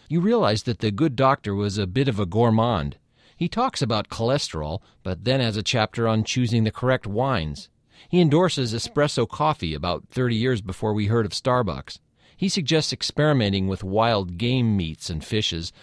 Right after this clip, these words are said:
which we now know contain valuable omega-three essential fatty acids. Key's message was one of substituting fats, not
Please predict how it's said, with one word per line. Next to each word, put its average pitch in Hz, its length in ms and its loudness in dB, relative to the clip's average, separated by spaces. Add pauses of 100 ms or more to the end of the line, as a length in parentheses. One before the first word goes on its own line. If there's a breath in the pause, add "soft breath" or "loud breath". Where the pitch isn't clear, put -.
(120)
which 117 220 -4
we 98 140 -2
now 107 260 2
know 98 220 2
contain 113 420 -2
valuable 107 520 0
omega-three 110 840 0
essential 107 420 -4
fatty 104 400 -2
acids. 104 500 -6 (420 soft breath)
Key's 202 340 2
message 95 400 -4
was 104 180 -4
one 107 200 -2
of 90 120 -6
substituting 92 760 -2
fats, 78 420 -10 (140)
not 113 320 -4